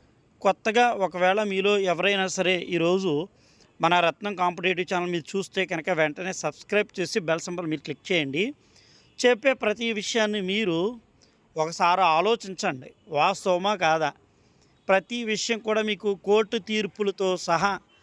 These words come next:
అన్ని విషయాలని కూడా క్షుణ్ణంగా,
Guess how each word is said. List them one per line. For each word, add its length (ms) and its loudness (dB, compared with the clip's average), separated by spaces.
అన్ని 400 -2
విషయాలని 600 0
కూడా 580 -2
క్షుణ్ణంగా, 840 -2